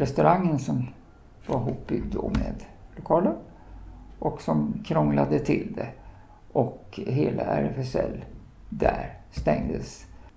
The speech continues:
från någon gång sextionio fram till, eh, hösten sjuttioett. Kan ha varit lite längre i början, jag vet inte.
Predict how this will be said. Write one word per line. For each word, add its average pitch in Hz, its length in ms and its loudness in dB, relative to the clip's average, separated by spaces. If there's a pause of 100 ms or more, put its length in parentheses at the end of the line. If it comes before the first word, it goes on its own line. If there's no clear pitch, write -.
(120)
från 127 400 4
någon - 240 4
gång - 260 0
sextionio - 800 0 (380)
fram - 440 -2
till, - 420 -4 (200)
eh, - 80 -8
hösten - 420 -4
sjuttioett. - 480 -10 (440)
Kan - 240 0
ha - 100 0
varit - 300 0
lite - 280 -2
längre - 360 -2
i - 60 -4
början, - 400 -2
jag - 80 -4
vet - 240 -8
inte. 123 300 -4